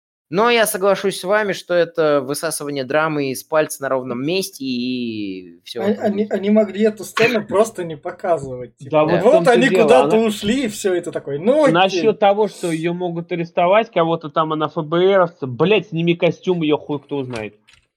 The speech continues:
Speaker 3: Серьезно, блядь.
Speaker 1: Мгм.
Speaker 3: Как бы,
Speaker 2: Мгм.
Speaker 3: она же была в шлеме, никто ее не
Speaker 2: Ой.
Speaker 3: видел, никто ее не
Speaker 2: Ой.
Speaker 3: знает, нахуй.
Speaker 2: Да, дальше,
Speaker 3: Просто
Speaker 2: ну, дальше этих персонажей в Марвел не будет, мы с ними прощаемся.
Speaker 3: Но, может, она в Квантомании появится, но хуй
Speaker 2: Ну,
Speaker 3: ее знает.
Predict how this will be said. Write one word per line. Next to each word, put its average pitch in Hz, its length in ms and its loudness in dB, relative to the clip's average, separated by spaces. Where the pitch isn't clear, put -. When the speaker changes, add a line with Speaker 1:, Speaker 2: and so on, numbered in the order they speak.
Speaker 3:
Серьезно, 190 640 2
блядь. 110 240 -18
Speaker 1:
Мгм. 139 120 -2
Speaker 3:
Как 143 200 2
бы, 156 240 4
Speaker 2:
Мгм. 143 240 -8
Speaker 3:
она 196 220 4
же 170 120 -2
была 185 280 4
в - 60 -12
шлеме, 180 480 -6
никто 160 340 -8
ее 180 200 -8
не 143 160 -10
Speaker 2:
Ой. 131 100 -6
Speaker 3:
видел, 143 200 -8
никто 135 300 -14
ее 165 160 -8
не 156 100 -10
Speaker 2:
Ой. 165 120 0
Speaker 3:
знает, 139 280 -8
нахуй. 131 340 -12
Speaker 2:
Да, 208 200 -2
дальше, 208 360 4
Speaker 3:
Просто 226 140 6
Speaker 2:
ну, 220 140 0
дальше 269 400 2
этих 233 260 -2
персонажей 214 560 2
в 170 60 -4
Марвел 175 420 2
не 170 140 -6
будет, 156 360 -10
мы 147 80 -14
с - 120 -18
ними 147 220 -10
прощаемся. 156 440 -6
Speaker 3:
Но, 175 100 6
может, 202 260 4
она 196 140 4
в 170 60 -10
Квантомании 185 600 2
появится, 175 640 2
но 131 160 -6
хуй 175 200 -6
Speaker 2:
Ну, - 20 -4
Speaker 3:
ее 110 120 -4
знает. 170 260 -10